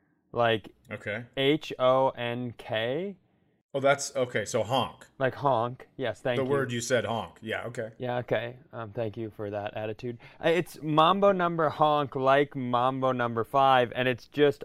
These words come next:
Speaker 1: all too, n-, there's no mu-, it's just all too, like, honk, ha,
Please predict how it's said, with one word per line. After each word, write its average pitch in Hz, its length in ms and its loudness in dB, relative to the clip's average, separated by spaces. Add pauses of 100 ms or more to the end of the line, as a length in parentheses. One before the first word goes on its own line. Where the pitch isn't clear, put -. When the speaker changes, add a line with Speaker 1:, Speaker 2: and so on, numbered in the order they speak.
Speaker 1:
all 127 320 6
too, 127 480 -4 (760)
n-, 123 100 -6
there's 131 260 2
no 151 160 4
mu-, 151 180 0
it's - 140 -6
just 143 180 -4
all 127 240 2
too, 135 120 0
like, 110 160 2 (100)
honk, 117 280 0 (100)
ha, 202 240 6